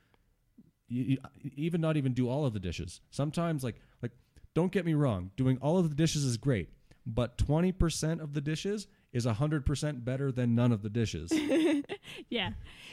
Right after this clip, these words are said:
Speaker 2: No, a-, and that's a really valid point, because sometimes you'll have that momentum going of other things you've accomplished, and yes, you've started to get tired. Yes, the sofa is really tempting or the bed is really tempting,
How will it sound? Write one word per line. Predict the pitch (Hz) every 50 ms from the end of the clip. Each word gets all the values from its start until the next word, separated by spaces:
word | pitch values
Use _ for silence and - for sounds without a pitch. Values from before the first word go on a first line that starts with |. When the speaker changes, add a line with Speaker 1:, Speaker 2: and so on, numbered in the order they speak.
| - -
Speaker 2:
No, | 269 302 311
a-, | - 262 302 - -
and | - 302 311
that's | 349 370 370 392
a | 415 339
really | 240 226 277 285 294 302
valid | 277 254 240 233 233 233 -
point, | - 247 214 196 -
because | 214 - 233 226 -
sometimes | - - 269 254 262 285 - - 311 294 285 302 311 302 -
you'll | 262 254
have | 247 - - 269 254 254 247
that | 277 285
momentum | 262 262 233 214 214 202 196 202 208 - - 220 233
going | 226 - 269 262 254 254 285 302 330 359 403 - - - - - - - - -
of | - 233 - -
other | - 226 240 247 285 311
things | 277 277 254 269 - -
you've | 240 214
accomplished, | 214 - - 226 233 226 247 262 233 -
and | - 196 214 214
yes, | 220 240 247 262 - 285
you've | 285 285
started | - - 302 294 294 302 -
to | - 302
get | - 311 -
tired. | - 269 262 247 240 240 240 240 247 - - - - - _ -
Yes, | 202 202 214 233 226 240 -
the | - 262
sofa | - - 254 247 262 - 262
is | 262 -
really | 233 233 233 233 226
tempting | - 254 269 226 226 226 - 247 233 226
or | 214
the | 196 202
bed | - 214 202 214
is | 240 -
really | - 220 220 220
tempting, | - 240 233 226 214 - 208 202 202